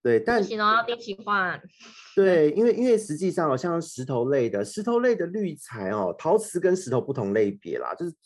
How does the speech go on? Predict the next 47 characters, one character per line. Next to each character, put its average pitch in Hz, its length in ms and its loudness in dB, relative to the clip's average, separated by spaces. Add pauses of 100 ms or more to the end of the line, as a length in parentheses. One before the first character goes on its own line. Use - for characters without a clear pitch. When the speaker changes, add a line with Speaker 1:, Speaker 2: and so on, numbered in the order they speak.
Speaker 1:
大 165 200 0
分 165 160 -2
类 147 120 2
算 131 220 -2
同 95 180 -6
一 92 60 -8
个， - 220 -8 (240)
但 165 180 0
是 156 80 -10
它 156 140 -2
们 120 120 -2
细 131 240 -8
分 117 160 -2
不 101 120 -6
太 110 180 -4
一 92 60 -2
样。 95 180 -4 (260)
石 - 200 -4
头 196 220 2
类 202 140 2
的， 143 120 0
它 143 120 -4
其 120 160 -10
实 127 80 0
很 110 200 -4
大 127 160 -4
的 98 120 -2 (200)
意 160 100 -10
义 127 240 -10
是 117 160 -14
在 117 140 0
于 107 40 2
它 131 120 -6
可 131 120 -8
能 95 80 -6
会 123 120 -4
释 123 200 -8
出 120 220 -6
一 117 60 -6
些 117 120 -4
可 110 140 -4
以 101 60 2
稳 95 200 -4
定 107 220 -10
水 175 260 -6
质 - 220 -18
的 101 320 -6